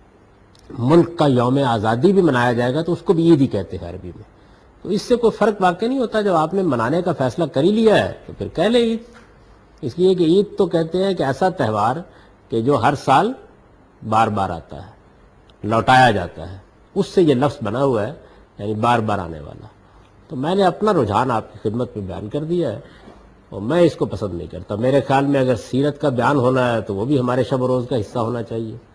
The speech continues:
अगर लोगों को दीन सिखाना है तो वो भी हमारी दिन रात की जिम्मेदारी है। तो ये एक दिन याद करके पैगंबर को आप रख छोड़ें, तो ये मैं समझता हूँ कि उनके बुलंद तरीन मर्तबे के शान शान नहीं। मिलाद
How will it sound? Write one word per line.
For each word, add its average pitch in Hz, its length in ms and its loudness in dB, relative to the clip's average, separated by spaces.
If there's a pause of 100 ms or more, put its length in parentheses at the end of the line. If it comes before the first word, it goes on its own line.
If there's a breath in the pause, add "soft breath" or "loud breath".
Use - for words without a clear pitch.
(540 soft breath)
अगर 113 260 -2
लोगों 123 300 0
को 123 120 -2
दीन 143 240 2
सिखाना 127 440 0
है 110 120 0
तो 107 80 -4
वो 131 100 0
भी 151 120 4
हमारी 131 260 2
दिन 135 200 2
रात 127 240 2
की 135 80 -2
जिम्मेदारी 120 520 -2
है। 101 120 -6 (720 soft breath)
तो 117 80 -6
ये 175 420 4
एक 175 140 0
दिन 190 200 4
याद 143 280 4
करके 151 420 2 (240)
पैगंबर 123 420 -2
को 131 260 -2
आप 113 400 -6
रख 113 200 -2
छोड़ें, 143 360 2
तो - 580 -20
ये 131 140 -4
मैं 131 240 -2
समझता 135 380 -4
हूँ 123 180 0
कि 120 80 -4
उनके 117 380 -2 (260)
बुलंद 151 320 2
तरीन 165 280 4
मर्तबे 113 420 -2
के 101 80 -8
शान 92 320 -8
शान 90 240 -14
नहीं। 78 180 -18 (1500)
मिलाद 123 460 -2